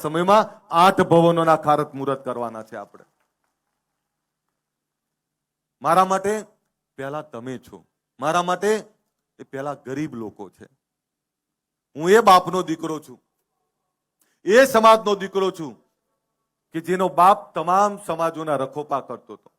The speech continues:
તમામ સમાજોની ચિંતા કરતો હતો. ત્યારે એ જ ક્ષત્રિય ઠાકોરની વાત કરું છું જે તમામ સમાજોની ચિંતા કરે. પણ આજે જ્યારે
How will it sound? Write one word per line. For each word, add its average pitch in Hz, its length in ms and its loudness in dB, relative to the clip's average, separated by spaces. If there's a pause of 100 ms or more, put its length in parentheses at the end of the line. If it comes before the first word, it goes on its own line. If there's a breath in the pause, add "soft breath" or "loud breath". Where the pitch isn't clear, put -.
(600)
તમામ 220 380 6
સમાજોની 202 640 -2
ચિંતા 180 360 -2
કરતો 135 320 -12
હતો. - 160 -20 (1700)
ત્યારે 175 260 0 (880)
એ 175 240 2
જ 226 100 -8
ક્ષત્રિય 170 440 -6
ઠાકોરની 147 540 -6
વાત 143 220 0
કરું 147 260 -8
છું 127 120 -16 (420)
જે 160 80 -8 (120)
તમામ 156 320 -2 (140)
સમાજોની 143 580 -12
ચિંતા 113 280 -18
કરે. - 240 -20 (520)
પણ 143 100 -2
આજે 156 200 -2
જ્યારે 175 240 -2